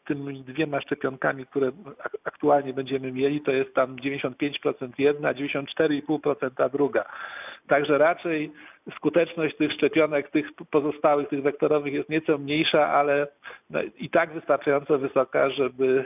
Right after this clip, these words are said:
e, faktycznie, e, czuć się bezpiecznie i tą odporność populacyjną wytworzyć. Pamiętajmy też zawsze, że to, te dane podaje się na podstawie wykonanych badań na od-, określonej grupie. Tak naprawdę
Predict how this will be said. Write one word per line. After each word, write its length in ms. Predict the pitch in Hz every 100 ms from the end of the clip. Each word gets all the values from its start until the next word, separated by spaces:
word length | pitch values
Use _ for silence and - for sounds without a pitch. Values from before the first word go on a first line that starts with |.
| -
e, 640 | 135 127 120 - - -
faktycznie, 640 | 139 127 - 143 - 139 135
e, 60 | 147 240 127 127 - 277 -
czuć 200 | - 147
się 120 | -
bezpiecznie 720 | 131 135 - 143 139 160 151
i 440 | 156 - 143 147 147 - _ _ _ -
tą 260 | 143 143
odporność 520 | - - 147 139 139
populacyjną 580 | 143 131 139 - 139 135
wytworzyć. 520 | 127 - 123 98 - - - -
Pamiętajmy 500 | - 135 151 196 202
też 160 | 202 185
zawsze, 300 | 190 - 202
że 140 | 175
to, 280 | 180 180 175 - - - _ - 156
te 320 | - 160 165 170
dane 500 | 165 156 147 165 175
podaje 360 | 165 151 160
się 100 | -
na 60 | 151
podstawie 400 | - - 156 147
wykonanych 560 | 143 156 156 156 151
badań 540 | 139 143 143 151 160 170 - -
na 140 | 147 160
od-, 140 | 170
określonej 540 | - 170 165 170 170 160
grupie. 440 | 170 185 123 107 - - - -
Tak 200 | 143 -
naprawdę 680 | 147 151 151 165 160 139